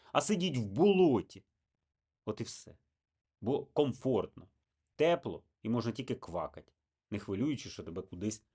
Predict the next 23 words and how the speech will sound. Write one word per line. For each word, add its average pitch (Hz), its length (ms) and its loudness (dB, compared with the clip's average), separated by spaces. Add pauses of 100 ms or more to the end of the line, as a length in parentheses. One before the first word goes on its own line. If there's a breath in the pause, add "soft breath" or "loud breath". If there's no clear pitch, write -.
(180)
понесе. 90 420 -4 (760 soft breath)
Бережіть 185 420 2
себе 87 340 -6 (540)
і 120 340 0 (100)
будьте 151 380 -2
на 117 100 0
стороні 123 400 -2
справедливості. 95 1040 -6
От - 380 -4
іще 156 400 2
раз, - 280 2 (360)
цей 135 160 4
пост 165 400 2
не, 131 240 0 (420)
не 160 140 6
пост 214 420 4 (380)
підтримки 127 560 0
якихось 101 480 -4
чиновників. 85 600 -10 (340)
Це 170 220 4
заклик 135 460 2
до 113 140 -2
вас. 90 380 -8